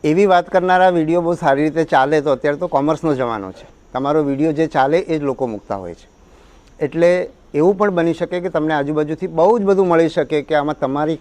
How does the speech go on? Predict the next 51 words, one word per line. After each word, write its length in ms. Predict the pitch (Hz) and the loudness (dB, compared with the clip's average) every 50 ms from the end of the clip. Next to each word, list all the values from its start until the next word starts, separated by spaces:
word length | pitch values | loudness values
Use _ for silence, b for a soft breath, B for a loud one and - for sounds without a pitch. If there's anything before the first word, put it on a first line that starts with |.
| _ | _
કોઈ 260 | - 170 170 190 202 190 | -6 -2 2 2 2 2
ભૂલ 200 | 151 147 156 156 | 0 -2 -2 -2
નથી 280 | 156 151 139 - 156 | -2 -2 -2 -2 -2
અથવા 260 | 147 135 123 139 147 | -2 -2 -2 -2 -4
તો 260 | 135 - 180 185 180 B B B B B B B B | -2 -2 -4 -4 -4 B B B B B B B B
આ, 60 | - | -12
આ 220 | - - - 143 147 | -8 -2 2 2 2
બધું 280 | 151 151 151 165 147 | 2 2 2 4 4
આવું 160 | 131 139 156 156 | 4 4 2 0
થયું 280 | 147 156 151 165 165 | 0 -2 0 0 0
એટલે 180 | 156 147 160 151 | 0 2 4 4
આવું 180 | 143 143 147 | 4 4 0
થાય 240 | 131 131 123 123 131 120 | -2 0 0 0 0 -2
છે. 240 | - 151 165 202 - b b b b b b b - | -2 -4 -6 -6 -6 b b b b b b b -4
પણ 180 | 175 185 196 - _ _ - | -4 -2 -4 -4 _ _ -4
એ 200 | 175 180 185 190 | -2 0 0 -2
સાચું 580 | 190 - - - - 147 131 120 - 180 175 160 | -4 -6 -14 -8 -2 -2 -2 0 0 -4 -4 -4
છે 180 | - 175 165 | -2 -4 -4
કે 140 | 165 170 170 | -2 -4 -6
ખોટું 380 | - - 156 139 - 165 156 143 | -6 -4 -8 -6 -4 -4 -6 -4
છે 140 | - 160 | -2 -2
એમાં 460 | 156 165 - 143 127 131 143 151 151 120 | -4 -2 -4 -6 -4 -4 -2 -2 -2 -2
જવાને 360 | 139 131 127 135 139 139 135 | -2 -2 -2 -2 -4 -4 -4
બદલે 520 | 127 120 123 123 127 135 135 127 104 92 - b b b b b b b - | -2 -2 -4 -2 -2 -4 -4 -4 -4 -6 -10 b b b b b b b -10
હવે 320 | 117 127 131 135 170 202 196 | -6 -6 -2 2 2 2 2
શું 240 | - - 190 185 156 | 0 -2 -4 -4 0
કરવું 480 | - 156 143 143 143 127 113 104 - - | 0 0 0 0 -2 -4 -6 -8 -10 -8
એના 180 | 135 135 147 143 | -6 -4 -2 -2
ઉપર, 300 | 135 123 104 - 101 92 - _ _ - - | -2 -4 -6 -8 -12 -12 -12 _ _ -10 -10
એ 60 | 127 | -10
સાચું 400 | 123 - 143 127 127 - 190 185 | -6 -2 -2 -2 0 0 0 2
પણ 120 | 208 190 | 2 4
હોઈ 160 | 175 156 127 113 | 4 4 2 0
શકે. 240 | - - - - - | -2 -12 -16 -16 -14
હું 160 | - 117 127 | -10 -6 -4
એમ 100 | 135 135 | -4 -2
નથી 200 | 143 143 151 156 | -2 -2 -2 0
કહેતો 260 | 143 151 139 - 151 | -2 -2 -2 -2 -4
કે 160 | 139 156 170 175 B B B B B B - | -2 -2 -4 -4 B B B B B B -4
સાચું 260 | 131 127 - 151 139 | -4 -2 -2 0 2
ના 160 | 139 139 147 | 2 2 2
પણ 180 | 131 - 120 104 | 2 0 -4 -4
હોય. 180 | 95 90 92 - - - | -4 -12 -14 -14 -12 -10
પરીક્ષા 280 | 113 117 113 - 135 | -10 -8 -4 -4 -4
પદ્ધતિમાં 1120 | 117 117 123 113 127 117 135 143 147 147 - - - - - _ - 120 127 131 131 120 101 | -4 -4 -4 -6 -6 -4 -4 -4 -6 -6 -10 -20 -20 -20 -20 _ -6 -2 0 0 0 0 -2
ભૂલ 220 | 110 123 143 156 | -2 0 0 0
પણ 180 | 151 165 156 156 | 2 2 0 0
હોઈ 200 | 143 139 135 135 | 2 0 0 0
શકે, 480 | - - 147 135 - 147 143 143 143 143 | -2 -4 -6 -4 -2 -2 -2 -2 -2 -4
એ 260 | 143 - - 131 123 | -8 -10 -10 -10 -10
ત-, 160 | 117 - 123 | -10 -10 -16